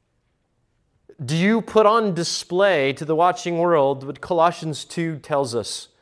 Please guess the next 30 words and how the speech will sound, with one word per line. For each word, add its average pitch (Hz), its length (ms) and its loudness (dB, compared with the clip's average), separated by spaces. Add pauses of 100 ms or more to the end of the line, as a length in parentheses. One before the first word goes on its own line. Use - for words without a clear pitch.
(1000)
Paul 151 180 2
reminds 147 460 0
us 127 160 -8
that 135 200 -6
in 143 160 -2
Christ 151 560 -4
are 120 80 -6
hidden 143 520 -2
all 175 400 4
the 156 160 -2
treasures 165 640 -4
of 139 180 -2
wisdom 160 340 -2
and 135 100 -4
knowledge, 127 540 -4
verse 113 240 -8
three, 123 320 -8 (280)
and 160 220 0
in 165 240 0
him, 196 800 2 (720)
chapter 127 220 -6
two, 139 180 -6
verse 131 220 -4
ten 135 300 -2
of 113 300 -4 (880)
his 113 160 -12
letter 127 200 -2
to 120 120 -10
the 107 100 -4
Colossians, 117 840 -8